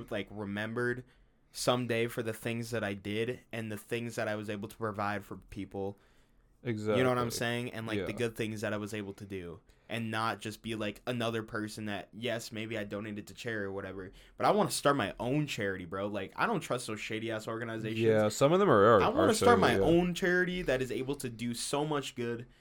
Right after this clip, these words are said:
Speaker 1: and then just accomplish so many great things. And I just wanna s-,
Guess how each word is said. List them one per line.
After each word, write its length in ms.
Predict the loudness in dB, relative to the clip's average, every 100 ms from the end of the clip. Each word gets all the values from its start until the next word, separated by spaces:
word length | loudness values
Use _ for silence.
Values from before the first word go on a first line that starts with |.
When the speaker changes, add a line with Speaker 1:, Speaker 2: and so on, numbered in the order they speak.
| _ -20 -4
Speaker 1:
and 180 | -2 0
then 260 | -2 -4 -6 -10 -12
just 220 | -8 -6
accomplish 440 | -4 -2 -2 -4
so 120 | -4 -4
many 140 | -4
great 260 | -4 -6 -6
things. 220 | -10 -8
And 100 | -8
I 60 | -8
just 160 | -6
wanna 160 | -6 -6
s-, 140 | -8